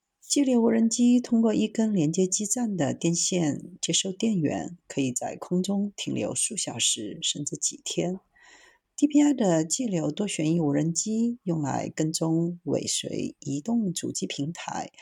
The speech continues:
包括舰船、船只、卡车以及其他无人驾驶地面的交通工具。与固定翼无人机相比，它们具有多项优势，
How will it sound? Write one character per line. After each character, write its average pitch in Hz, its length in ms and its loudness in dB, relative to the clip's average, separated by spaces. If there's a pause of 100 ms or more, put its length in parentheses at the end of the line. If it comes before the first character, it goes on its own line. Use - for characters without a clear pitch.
(300)
包 156 160 2
括 - 500 -4
舰 175 260 -6
船、 - 440 -6
船 127 320 -6
只、 185 500 -2
卡 - 260 -8
车 196 360 -4 (160)
以 135 80 -2
及 101 240 -2
其 - 260 -4
他 180 240 -6
无 143 160 0
人 139 240 -2
驾 214 240 -6
驶 - 220 -2
地 160 120 0
面 156 220 0
的 - 160 -10
交 - 240 -6
通 190 260 -6
工 220 220 -2
具。 - 320 -4 (920)
与 214 140 2
固 285 160 4
定 277 200 8
翼 285 180 10
无 175 120 4
人 143 200 2
机 185 200 0
相 208 300 -2
比， - 360 -2
它 - 180 -6
们 151 120 0
具 147 160 -4
有 143 140 -2
多 185 180 0
项 175 240 0
优 196 240 0
势， - 380 -2